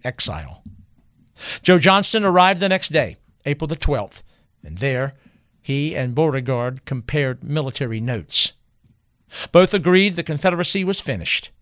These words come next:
Three Confederate cabinet members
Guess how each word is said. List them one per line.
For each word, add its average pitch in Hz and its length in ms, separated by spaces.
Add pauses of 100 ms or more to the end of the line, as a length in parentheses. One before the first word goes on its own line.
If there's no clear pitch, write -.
(800)
Three 160 240
Confederate 147 560
cabinet 151 400
members 107 560